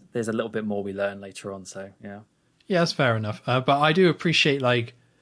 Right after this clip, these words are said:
Speaker 2: the thought that went into this film, again, with the timeline of it. The reason, like, this house always existed. It was Bond's childhood home,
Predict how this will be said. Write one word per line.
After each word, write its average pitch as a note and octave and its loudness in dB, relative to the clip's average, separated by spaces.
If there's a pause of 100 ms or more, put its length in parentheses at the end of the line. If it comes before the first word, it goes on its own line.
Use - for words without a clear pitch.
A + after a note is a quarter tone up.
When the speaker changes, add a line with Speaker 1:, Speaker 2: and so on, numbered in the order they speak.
(300)
Speaker 2:
the C3 2
thought D3 2
that C3 2
went B2 -2
into A#2+ -2
this A2+ -2
film, A#2+ 2
again, B2 2
with A#2 0
the A#2 -2
timeline A2+ -2
of G2+ -10
it. F#2+ -12 (380)
The B2+ 0
reason, E3 2
like, C3 0
this G#3 2
house E3+ 0
always E3+ 2
existed. A#2 -2 (460)
It C3 0
was A2+ -2
Bond's D3 0
childhood C3+ 2
home, A#2+ 2